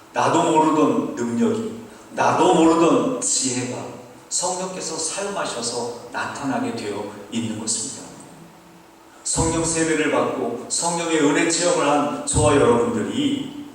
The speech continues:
성령 체험을 하셨다면 달라져서 베드로와 같이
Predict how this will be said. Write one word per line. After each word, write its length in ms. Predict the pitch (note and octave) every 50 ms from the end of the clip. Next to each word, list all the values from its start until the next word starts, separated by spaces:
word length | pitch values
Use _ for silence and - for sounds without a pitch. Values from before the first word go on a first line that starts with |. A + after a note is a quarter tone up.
| - -
성령 480 | - - - F#3+ G3 G3 G3+ G3+ G3 G3
체험을 380 | - - G#3+ G#3+ G3+ G3 G3
하셨다면 640 | F#3 F#3+ - G#3+ - - F#3 - - - - - - - - - - - - - - - - - - - - - - - -
달라져서 840 | - - A#2+ A#2 A2+ G#2+ G#2+ G#2+ - - - - - - - - - - - - - - -
베드로와 580 | - C#3 C#3+ C#3+ C#3+ C#3+ C3+ - - - - -
같이 160 | - - -